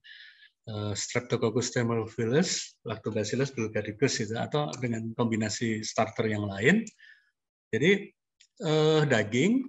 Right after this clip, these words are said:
ini kita bisa tambahkan dengan lemak gitu ya, dengan potongan yang agak kasar gitu. Nah, kemudian kita bisa campurkan tadi, eh,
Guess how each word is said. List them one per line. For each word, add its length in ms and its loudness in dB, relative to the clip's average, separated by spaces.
ini 160 -4
kita 240 0
bisa 240 2
tambahkan 640 -2
dengan 480 -2
lemak 320 0
gitu 240 -4
ya, 160 -4
dengan 560 -6
potongan 560 -2
yang 240 -6
agak 320 -12
kasar 640 2
gitu. 400 -8
Nah, 160 -6
kemudian 560 0
kita 320 -2
bisa 320 -2
campurkan 960 0
tadi, 400 -2
eh, 380 -4